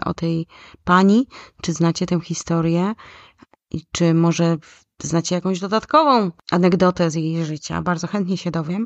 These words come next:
bo nie ma zbyt wiele informacji na temat Elfriede w sieci, przynajmniej w języku polskim czy angielskim.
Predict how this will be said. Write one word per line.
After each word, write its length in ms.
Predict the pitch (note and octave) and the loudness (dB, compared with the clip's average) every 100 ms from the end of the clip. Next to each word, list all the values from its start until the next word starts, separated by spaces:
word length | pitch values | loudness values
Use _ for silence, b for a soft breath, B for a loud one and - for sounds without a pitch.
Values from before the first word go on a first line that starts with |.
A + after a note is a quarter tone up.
| - | -6
bo 460 | E3+ F#3 B3 C#4+ - | 0 2 4 0 -2
nie 360 | A#3 C4+ C#4+ | 0 2 2
ma 140 | C4+ B3+ | 2 -2
zbyt 220 | G3 F3+ | -2 -2
wiele 220 | F#3 F3 | 0 0
informacji 680 | - E3 - E3 E3 E3 E3 | 0 -2 -2 0 0 -2 -4
na 80 | D#3+ | -4
temat 300 | D#3+ E3 E3 | -4 -4 -4
Elfriede 540 | D#3 - F3+ E3+ F3 - B B B | -8 -4 -2 0 -2 -4 B B B
w 80 | - | -6
sieci, 840 | - F#3+ F#3+ - F#3+ F3+ F#3 - - | -2 -2 -2 -6 -2 0 -2 -6 -12
przynajmniej 960 | - E3+ F3 A3 A#3+ G#3 F#3 F3+ - - B B - | -4 -2 2 4 4 4 4 2 -2 -8 B B -4
w 80 | |
języku 340 | F3+ F3 F#3+ F3 | -2 0 -2 -2
polskim 600 | D#3+ D#3 - - E3+ E3 - | 0 -2 -2 -2 -2 -2 -6
czy 180 | - - | -4 0
angielskim. 680 | F3 D#3 D3 - - E3+ | 0 0 -4 -6 -2 -2